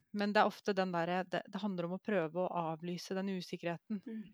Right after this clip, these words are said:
Speaker 1: det ubehagelige følelsen, det forferdelige. Jeg må liksom få det vekk.
Speaker 2: Mm.
Speaker 1: Jeg må forsikre meg, være hundre prosent sikker på at dette ikke, ikke skal skje.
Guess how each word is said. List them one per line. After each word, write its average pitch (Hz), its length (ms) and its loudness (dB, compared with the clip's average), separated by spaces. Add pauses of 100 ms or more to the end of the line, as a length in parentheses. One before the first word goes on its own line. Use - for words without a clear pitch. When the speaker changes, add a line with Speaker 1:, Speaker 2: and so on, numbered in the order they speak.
(100)
Speaker 1:
det 185 140 -2
ubehagelige 175 560 0
følelsen, 180 540 0
det 180 120 -2
forferdelige. 175 540 -2
Jeg 180 60 0
må 185 100 -2
liksom 190 180 -6
få 202 280 0
det - 120 0
vekk. - 360 -6 (640)
Speaker 2:
Mm. 226 100 -6
Speaker 1:
Jeg 185 140 2
må 185 100 -2
forsikre - 560 -8
meg, 185 300 -2 (100)
være 185 240 -2
hundre 185 220 -2
prosent 180 260 -4
sikker - 240 -8
på - 80 -2
at 180 140 -2
dette - 180 -8
ikke, 170 300 -14 (120)
ikke 175 200 -8
skal 170 160 -4
skje. - 240 -8